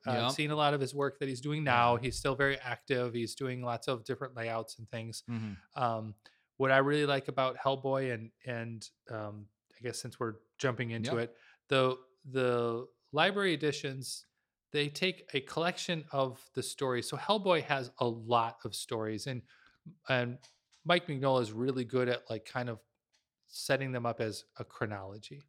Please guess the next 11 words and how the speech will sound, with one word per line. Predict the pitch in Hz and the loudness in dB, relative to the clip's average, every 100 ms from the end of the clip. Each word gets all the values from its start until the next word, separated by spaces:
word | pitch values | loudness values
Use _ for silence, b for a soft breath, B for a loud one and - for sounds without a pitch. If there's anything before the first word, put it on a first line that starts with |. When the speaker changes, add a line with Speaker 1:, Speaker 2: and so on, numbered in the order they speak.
| - | -12
Speaker 2:
Yes. | 92 - | -12 -6
Speaker 1:
So | 139 | -2
he's | 131 131 - | -2 -4 -2
always | 139 143 147 | 0 0 -2
built | - 131 - | -2 -4 -2
this | 123 - | -8 -4
as, | 117 110 | -6 -2
like, | 113 110 - _ _ _ _ _ _ _ _ - - | -4 -4 -10 _ _ _ _ _ _ _ _ -8 -6
a | 113 | -8
giant | 101 113 113 117 113 - | -4 -4 -2 -4 -8 -10
long | 107 104 110 110 | -4 -2 -2 -4